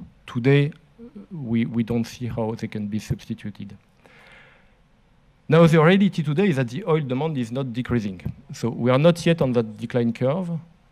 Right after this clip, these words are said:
This year, the oil demand will be one hundred and two million barrels per day, plus two million versus last year. So plus two million, to give you an idea, a company like Total Energy is producing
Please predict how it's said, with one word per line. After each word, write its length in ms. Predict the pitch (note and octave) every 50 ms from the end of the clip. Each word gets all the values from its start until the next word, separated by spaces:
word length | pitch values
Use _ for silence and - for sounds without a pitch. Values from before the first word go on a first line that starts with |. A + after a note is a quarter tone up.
| _ _ _ _ _ _ _ _ _
This 380 | - A2+ G#2+ C#3+ E3+ - - D#3+
year, 300 | D3+ D#3+ G3 A3 A3 F3+
the 180 | C3 A2+ B2+
oil 160 | - B2+ C3
demand 340 | A#2+ B2+ B2+ C3 C#3 D3 C3+
will 160 | A#2 A#2+ A#2
be 220 | A2+ A2 A#2+ - - - _ -
one 180 | A#2 B2+ C3+
hundred 320 | C3+ C3+ C3+ B2+ C3 B2 A#2+
and 220 | A#2 A#2+ A#2 -
two 200 | - D3 C#3 C#3 D3 D#3
million 320 | B2+ G#2+ A2 A2+ A2 G#2+
barrels 260 | G2+ G#2+ G2+ G2+ G2+ G2
per 160 | G#2+ G2+ F#2+
day, 160 | G2+ A2+ D3+ F3+ E3 - _ _ _ _ _ _ _ _ _ _ -
plus 240 | D#3 E3 D#3+ E3 E3
two 120 | - F3
million 480 | D3+ C#3+ C3+ B2 B2 C3 C3+ C#3+ D3+ C#3+ - _ -
versus 400 | A#2+ A2 - - B2+ A#2 - -
last 260 | G#2+ G2 - - -
year. 100 | - - - _ _ _ _ _ _ _ _ _ _ _ _ - - - - - - _ _ _ _ _ -
So 240 | - - - E3+ - - _ -
plus 200 | E3+ F3+ E3+ -
two 140 | - F#3+
million, 380 | D#3 D#3 D3 D3 D#3+ F3 G3 F#3
to 100 | - C3
give 160 | B2 C#3 C3
you 80 | C3+ C#3+
an 60 | C3+
idea, 180 | C3+ C#3 D3 C#3
a 60 | -
company 340 | - D#3 C#3+ - D3+ C#3 C3+
like 140 | C3 -
Total 180 | - C3+ - C3+
Energy 420 | B2+ B2 B2 B2 A#2+ C3+ D#3 D3+
is 120 | C3+ - -
producing 640 | - - A#2+ A2 A#2 A#2+ A2+ - - C#3 C#3+ C#3+